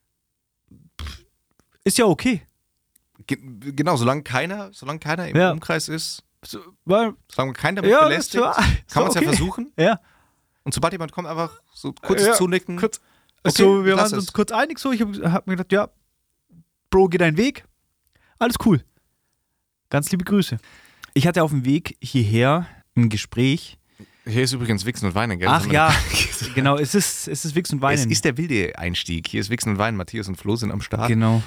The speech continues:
Speaker 2: Für die, die es noch nicht wissen.
Speaker 1: Der,
Speaker 2: Ähm,
Speaker 1: der
Speaker 2: und
Speaker 1: Podcast, der beste Podcast Deutschlands.
Speaker 2: Richtig, jetzt darfst
Speaker 1: Der,
Speaker 2: du gerne
Speaker 1: der, das Zugpferd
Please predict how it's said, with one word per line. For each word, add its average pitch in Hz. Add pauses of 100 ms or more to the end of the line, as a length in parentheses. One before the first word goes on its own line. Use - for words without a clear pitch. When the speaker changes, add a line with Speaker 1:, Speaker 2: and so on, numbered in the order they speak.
(100)
Speaker 2:
Für 98
die, 101
die 98
es 95
noch 95
nicht 101
wissen. 123
Speaker 1:
Der, 120
Speaker 2:
Ähm, 92 (140)
Speaker 1:
der 120
Speaker 2:
und 98
Speaker 1:
Podcast, 135
der 123
beste 143
Podcast -
Deutschlands. 110
Speaker 2:
Richtig, 92
jetzt -
darfst 120
Speaker 1:
Der, 120
Speaker 2:
du 110
gerne 95
Speaker 1:
der, 104 (240)
das -
Zugpferd 165